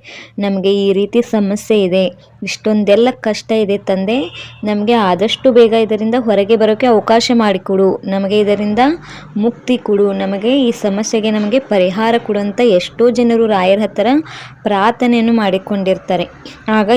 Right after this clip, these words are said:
ಎಷ್ಟೋ ಜನಗೆ, ಜನರಿಗೆ ರಾಯರು ಕನಸಿನಲ್ಲಿ ಬಂದು ನೇರವಾಗಿಯೇ ಅವರ ಸಮಸ್ಯೆಗಳಿಗೆ ಪರಿಹಾರವನ್ನು ಕೂಡ ಕೊಟ್ಟಿದ್ದಾರೆ, ನೇರವಾಗಿಯೇ ಅವರ ಪ್ರಶ್ನೆಗಳಿಗೆ ಉತ್ತರವನ್ನು ಕೊಟ್ಟಿದ್ದಾರೆ.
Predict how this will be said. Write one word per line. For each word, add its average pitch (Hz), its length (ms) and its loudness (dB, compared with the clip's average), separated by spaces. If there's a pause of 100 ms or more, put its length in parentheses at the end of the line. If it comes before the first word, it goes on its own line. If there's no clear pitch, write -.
ಎಷ್ಟೋ 202 320 -2
ಜನಗೆ, 240 380 2 (160)
ಜನರಿಗೆ 202 480 -2
ರಾಯರು 196 340 2
ಕನಸಿನಲ್ಲಿ 190 720 -4
ಬಂದು 190 320 0 (580)
ನೇರವಾಗಿಯೇ 240 800 2
ಅವರ 226 260 0
ಸಮಸ್ಯೆಗಳಿಗೆ 214 720 -4
ಪರಿಹಾರವನ್ನು 208 760 -2
ಕೂಡ 214 260 -2 (400)
ಕೊಟ್ಟಿದ್ದಾರೆ, 202 640 0 (120)
ನೇರವಾಗಿಯೇ 208 800 0 (440)
ಅವರ 208 220 -2
ಪ್ರಶ್ನೆಗಳಿಗೆ 226 800 2
ಉತ್ತರವನ್ನು 208 680 0
ಕೊಟ್ಟಿದ್ದಾರೆ. 196 680 0